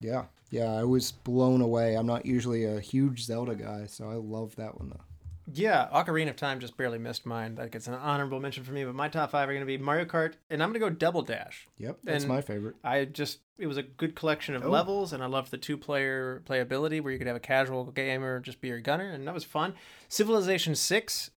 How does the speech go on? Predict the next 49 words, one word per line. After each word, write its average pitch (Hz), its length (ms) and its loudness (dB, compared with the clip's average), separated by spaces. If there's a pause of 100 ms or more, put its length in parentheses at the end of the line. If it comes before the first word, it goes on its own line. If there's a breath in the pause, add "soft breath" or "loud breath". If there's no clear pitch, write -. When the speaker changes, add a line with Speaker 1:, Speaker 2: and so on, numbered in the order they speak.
(120)
Speaker 2:
is 135 420 -2
definitely 147 420 2
my 135 200 0
next 139 260 -6
one. 160 240 -2
Uh, 143 320 -4
if 156 380 -6
this 151 260 -2
is 135 200 -4
a 131 80 -10
highly 139 440 2
addictive 139 340 -2
game, 160 340 -2
so, 123 340 -4
uh, 123 540 -2
I, 135 120 0
I 131 220 0
love, 131 220 -4 (300)
I 147 100 4
also 147 240 6
like 139 240 2
real-time 135 520 -2 (140)
kind 131 160 -6
of 123 160 -6 (420)
strategy, 135 920 0
and 135 140 -6
then, 127 140 -4 (320 soft breath)
but 147 140 4
it's 139 160 -2
not 156 160 0
just 143 240 -8
battling, 175 580 0
so 139 380 -2
it's - 220 -10
actually 127 320 -6
building 123 260 -4
a 120 40 -6
civilization. 139 580 -6
So 143 120 -4
it's 131 120 -8
kinda 165 200 0
got 147 140 0
the - 60 -6
best 135 200 -2
of 151 80 -10
SimCity 156 420 -2
plus 131 200 -8
StarCraft 151 760 0
and, 123 420 -8